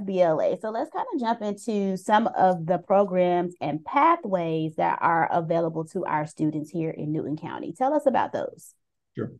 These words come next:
Speaker 2: So, uh, we offer C T A programs, like I said, in all of our middle school and high schools.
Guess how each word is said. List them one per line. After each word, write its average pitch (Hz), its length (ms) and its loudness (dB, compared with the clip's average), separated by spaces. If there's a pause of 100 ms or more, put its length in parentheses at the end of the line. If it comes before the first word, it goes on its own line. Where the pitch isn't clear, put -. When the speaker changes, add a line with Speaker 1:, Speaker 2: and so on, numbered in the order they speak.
(500)
Speaker 2:
So, 131 560 4
uh, 82 80 2
we 156 220 6
offer 147 560 6
C - 160 -8
T - 100 0
A 135 80 4
programs, 120 380 4
like 113 100 2
I 110 60 -2
said, 110 400 4
in 98 160 2
all 117 240 6
of 120 80 4
our 120 100 6
middle 113 260 0
school 110 440 0
and 107 240 2
high 104 180 0
schools. - 540 -10